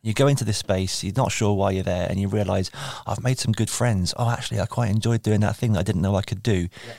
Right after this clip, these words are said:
Speaker 1: So it's not something you're born knowing, but you just sort of go out there, trial and error, and in the end you can discover really strong, really lasting whyness.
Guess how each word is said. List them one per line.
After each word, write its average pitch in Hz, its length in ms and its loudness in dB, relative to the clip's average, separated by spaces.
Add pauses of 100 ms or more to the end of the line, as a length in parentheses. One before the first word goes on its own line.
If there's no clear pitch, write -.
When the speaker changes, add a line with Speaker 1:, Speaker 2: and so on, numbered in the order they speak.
(200)
Speaker 1:
So 127 120 0
it's 107 280 2
not 147 180 6
something 139 260 2
you're 123 120 4
born 110 420 2
knowing, 92 360 2
but 87 100 -4
you 95 120 0
just - 480 0
sort 107 120 0
of 104 100 -4
go 135 100 2
out 120 180 0
there, 107 220 2
trial 131 300 2
and 110 80 2
error, 95 300 2
and 107 120 0
in 110 160 2
the 110 140 2
end 107 220 2
you 101 60 0
can 98 140 -2
discover 95 440 -2
really 120 440 0
strong, 98 440 -2
really 117 200 0
lasting 110 600 0
whyness. 101 580 0